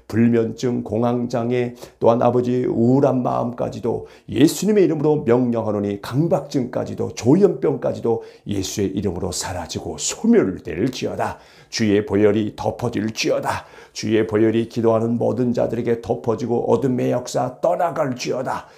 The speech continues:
일곱 길로 떠나갈지어다. 일곱 길로 사라지고 소멸될지어다. 하늘의 궁일과 자비가 임할지어다. 하늘의 치유가 임할지어다.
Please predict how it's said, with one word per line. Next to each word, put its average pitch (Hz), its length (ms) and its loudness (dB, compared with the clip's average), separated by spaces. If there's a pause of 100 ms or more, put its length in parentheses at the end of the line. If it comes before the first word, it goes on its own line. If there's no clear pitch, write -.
(200)
일곱 120 420 0
길로 127 400 2
떠나갈지어다. 127 1040 -4 (240)
일곱 123 440 2
길로 127 300 0
사라지고 123 580 -2
소멸될지어다. 120 1160 -2 (220)
하늘의 104 480 -2
궁일과 110 520 -2
자비가 107 560 -4
임할지어다. 120 840 -2 (220)
하늘의 104 420 -2
치유가 131 500 0
임할지어다. 120 760 -2